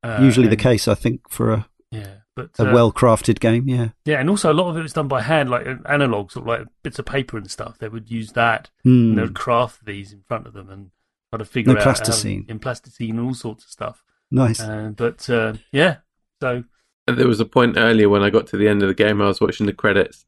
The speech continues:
Speaker 3: and they've got a s-, section on the credits for playtesters, and one of the playtesters is mentioned as name, uh,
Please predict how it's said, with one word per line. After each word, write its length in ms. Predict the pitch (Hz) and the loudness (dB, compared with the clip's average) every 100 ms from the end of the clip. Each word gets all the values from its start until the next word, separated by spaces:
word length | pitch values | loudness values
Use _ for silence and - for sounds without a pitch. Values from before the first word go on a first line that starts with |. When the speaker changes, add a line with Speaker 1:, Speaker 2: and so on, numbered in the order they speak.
| - | -4
Speaker 3:
and 200 | 104 101 | -2 2
they've 200 | 101 - | 0 2
got 160 | 113 107 | 2 2
a 40 | |
s-, 100 | 107 _ _ _ | 0 _ _ _
section 260 | - - 113 | -4 -2 -2
on 80 | 107 | 0
the 80 | 104 | 0
credits 320 | - 104 104 | 0 0 0
for 140 | - | -4
playtesters, 880 | - - 110 104 104 90 - 92 - _ _ _ | -4 0 0 0 -2 -4 -4 -4 -4 _ _ _
and 180 | 104 101 | -2 2
one 160 | 110 117 | 4 4
of 120 | 113 | 4
the 60 | 107 | 2
playtesters 840 | - 110 104 - 95 - 98 - | 2 2 2 0 -2 0 -2 0
is 160 | 107 104 | -2 0
mentioned 480 | 104 101 - 95 | 0 0 -4 -4
as 380 | 87 95 92 - | -2 -2 -2 0
name, 640 | 117 117 120 104 92 95 98 _ _ _ _ _ _ - | 2 4 4 2 2 -2 -8 _ _ _ _ _ _ -2
uh, 240 | 113 101 | 0 -2